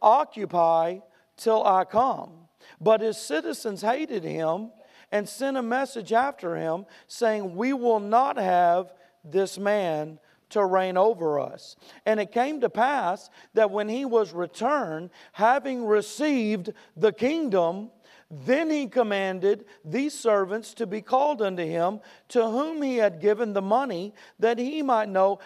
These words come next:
how much every man had gained by trading." Here we see that it was not the plan of Christ, and what he didn't do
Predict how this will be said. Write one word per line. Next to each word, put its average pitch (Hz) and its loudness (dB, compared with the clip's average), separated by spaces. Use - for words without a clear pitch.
how 254 2
much 220 0
every 269 0
man 185 -2
had 214 0
gained 175 -2
by 180 4
trading." 151 -2
Here 262 0
we 240 -6
see 175 -8
that 202 2
it 233 2
was 208 -2
not 220 0
the 220 2
plan 240 -2
of 208 -8
Christ, 220 0
and 220 -2
what 220 2
he 226 -6
didn't 208 -8
do 190 -4